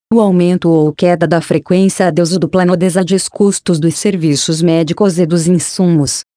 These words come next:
como produtos e equipamentos médicos. As despesas assistenciais per capita nos planos individuais regulamentados tiveram crescimento de dez vírgula dezesseis por cento em dois mil e vinte e três comparado a dois mil e vinte e dois.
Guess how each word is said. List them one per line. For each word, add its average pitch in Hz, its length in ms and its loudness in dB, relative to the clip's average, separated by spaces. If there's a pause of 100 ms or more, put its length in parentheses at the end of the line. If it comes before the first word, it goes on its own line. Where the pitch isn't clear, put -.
como 180 280 0
produtos 202 520 0
e 180 40 0
equipamentos 196 760 0
médicos. 131 720 -2 (420)
As 190 200 0
despesas 165 580 0
assistenciais 170 1000 -2
per 165 220 -2
capita 202 400 -2
nos 214 180 0
planos 156 400 0
individuais 180 760 0
regulamentados 175 1000 0
tiveram 175 380 0
crescimento 175 680 0
de 190 140 -2
dez 196 360 0
vírgula 175 320 0
dezesseis 185 680 0
por 247 200 -2
cento 190 360 -2
em 175 100 4
dois 165 260 0
mil 196 200 2
e - 20 2
vinte 208 280 2
e 175 40 -2
três 196 300 0
comparado 185 760 0
a 170 60 2
dois 156 260 0
mil 202 180 2
e 185 40 2
vinte 208 300 0
e 214 40 2
dois. 139 520 -2